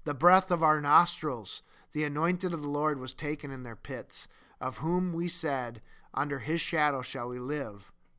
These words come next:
among the heathen.'" You know, the Israelites, or the children of Judah, and the, the other ten tribes, they were taken into Assyrian captivity.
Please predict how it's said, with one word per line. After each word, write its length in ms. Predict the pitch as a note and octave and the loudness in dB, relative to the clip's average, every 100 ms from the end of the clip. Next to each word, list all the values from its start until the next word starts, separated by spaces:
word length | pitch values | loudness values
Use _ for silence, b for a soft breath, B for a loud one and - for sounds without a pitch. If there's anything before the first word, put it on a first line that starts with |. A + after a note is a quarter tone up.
| - | -14
among 360 | B2 A#2+ A#2 A#2 | -12 -10 -12 -12
the 80 | |
heathen.'" 580 | A#2+ - A#2 G#2 F#2 G#2 - - _ _ _ _ _ _ _ - - - - _ | -12 -10 -10 -10 -14 -16 -20 -20 _ _ _ _ _ _ _ -20 -20 -20 -20 _
You 80 | C3 | -6
know, 140 | C#3 | -4
the 140 | C3 | -4
Israelites, 800 | C3+ C#3+ C#3 A#2+ A2+ G#2+ - - - _ _ _ _ _ | -4 -4 -6 -6 -8 -12 -12 -14 -16 _ _ _ _ _
or 100 | A#2 | -14
the 280 | A2+ A#2 A2 | -10 -10 -10
children 360 | - C#3+ C3 C#3+ | -8 -8 -6 -6
of 120 | B2 | -8
Judah, 440 | B2 C3+ A#2+ G2 F#2+ - - - - _ | -6 -8 -8 -12 -18 -20 -20 -20 -20 _
and 240 | - A2+ C3+ | -16 -12 -12
the, 340 | B2 - A2+ - | -12 -14 -16 -14
the 160 | A#2+ A#2 - | -16 -16 -14
other 260 | - A#2+ B2 | -10 -8 -8
ten 260 | - B2+ A#2+ | -10 -10 -10
tribes, 360 | B2 G#2+ G#2+ | -10 -10 -10
they 80 | B2 | -8
were 80 | C3+ | -8
taken 260 | D3+ C#3 C#3 | -6 -8 -8
into 240 | C3 C3+ | -8 -8
Assyrian 460 | B2+ - C#3+ D3 C#3+ | -10 -6 -6 -6 -6
captivity. 600 | D#3 - D#3 E3+ B2+ | -10 -8 -8 -8 -12